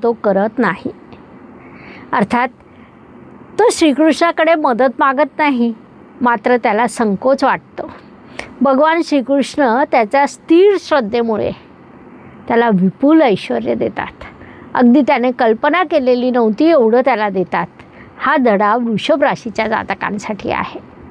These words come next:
थोडक्यात, स्थिर राहा, संयम ठेवा, भौतिक सुखाची आसक्ती सोडा, मग जीवनात आपोआप ऐश्वर्य फुलेल.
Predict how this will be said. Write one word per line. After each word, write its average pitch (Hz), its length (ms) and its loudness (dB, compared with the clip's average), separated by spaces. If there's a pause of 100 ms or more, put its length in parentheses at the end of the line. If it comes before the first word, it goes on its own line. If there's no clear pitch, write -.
(540)
थोडक्यात, 254 360 0 (100)
स्थिर 339 480 2
राहा, 202 440 0 (460)
संयम 330 440 2
ठेवा, 226 340 0 (520)
भौतिक 277 480 2
सुखाची 277 460 -2
आसक्ती 262 580 0
सोडा, 233 440 2
मग 277 240 0
जीवनात 240 600 -2
आपोआप 262 600 0
ऐश्वर्य 240 460 -2
फुलेल. 196 380 -4